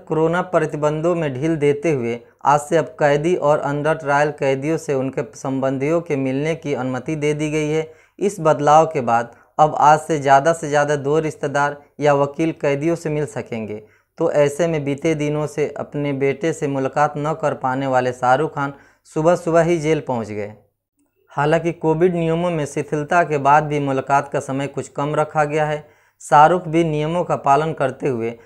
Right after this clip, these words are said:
छोटी सी मुलाकात के बाद जेल से वापस आ गए। इस संबंध में कोविड नियमों के बदलाव को लेकर आर्थर रोड जेल के बाहर एक नोटिस लगी है, जिसमें साफ तौर पर बताया गया है कि आज से जेल में पूर्व अनुमति और कोविड प्रोटोकॉल का पालन करते हुए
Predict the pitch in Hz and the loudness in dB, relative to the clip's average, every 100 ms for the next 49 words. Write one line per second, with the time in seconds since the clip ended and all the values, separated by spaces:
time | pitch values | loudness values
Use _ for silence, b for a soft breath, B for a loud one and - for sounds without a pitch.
0 | b _ - 156 160 190 185 160 151 139 | b _ -2 0 2 0 0 -2 0 0
1 | 147 156 160 135 120 120 127 160 160 143 | 6 6 6 0 -2 0 2 0 2 4
2 | 135 131 151 - 110 101 104 - _ _ | 4 6 0 0 0 0 -8 -14 _ _
3 | _ _ _ 165 175 175 160 156 165 156 | _ _ _ -2 0 -2 0 0 0 0
4 | 147 151 151 160 156 147 151 165 165 139 | -2 0 0 0 0 -2 0 -2 -2 0
5 | 135 139 151 160 139 131 135 120 113 b | 2 4 4 4 0 0 -2 -2 -4 b
6 | b b - 143 - 175 175 156 160 139 | b b 2 4 4 2 2 2 0 0
7 | 143 156 151 151 135 131 156 151 139 139 | 2 2 0 0 6 6 6 2 0 -4
8 | 135 135 160 160 156 160 160 160 b b | -4 -4 -4 -2 -2 0 -2 -2 b b
9 | 135 143 165 143 - 151 170 - 165 151 | -8 -6 -4 -4 4 6 6 2 0 0
10 | 143 139 143 156 156 143 127 127 151 - | -2 0 2 4 4 0 0 -2 -2 2
11 | 151 147 151 127 131 160 170 147 127 - | 2 0 -4 -4 -2 0 0 -2 -6 -2
12 | 170 175 - 139 143 139 175 151 139 - | 0 0 -2 -2 -2 -2 -2 -2 -2 -2
13 | 147 147 165 - 147 117 127 139 147 139 | -2 0 -2 -4 -6 -4 -2 0 0 -2
14 | 117 127 139 147 143 123 - 156 120 117 | 0 0 0 -2 -4 -4 -2 -2 -2 -4